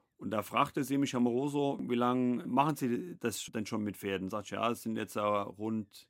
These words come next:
dreißig Jahre mit Pferden und fünfzehn Jahre, an dem ich permanent da dran bin, das vorzubereiten und irgendwie zu versuchen,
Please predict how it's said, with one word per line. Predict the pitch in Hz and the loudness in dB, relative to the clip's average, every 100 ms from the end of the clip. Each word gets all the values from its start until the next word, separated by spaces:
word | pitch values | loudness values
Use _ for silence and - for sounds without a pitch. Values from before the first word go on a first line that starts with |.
| _ | _
dreißig | 85 98 160 - 143 | -6 -2 -2 -2 -6
Jahre | - 139 160 180 180 - - _ - | 0 2 2 0 -6 -10 -20 _ -4
mit | 117 120 - | -2 -2 -8
Pferden | - 113 143 180 208 226 _ - - - _ _ | -4 2 2 2 -2 -6 _ -20 -20 -20 _ _
und | - 131 131 139 - | -2 4 4 4 -2
fünfzehn | - 160 170 - 143 127 | -2 0 0 -2 -2 0
Jahre, | 113 120 143 135 139 139 | 2 4 4 4 2 2
an | 120 117 | -2 0
dem | 127 | 0
ich | 123 - | 0 -2
permanent | 127 131 127 127 120 | 0 2 4 2 2
da | 123 120 85 87 | 0 0 -10 -14
dran | - 120 123 | -4 0 2
bin, | 120 | 2
das | 107 | 0
vorzubereiten | - 131 135 131 104 113 120 123 120 | -2 -4 -2 -4 2 6 6 4 0
und | 113 113 - | 0 -4 -4
irgendwie | 113 117 113 | -2 -2 -2
zu | 117 | -4
versuchen, | 123 104 127 131 127 123 117 | -6 -4 -2 -2 0 0 0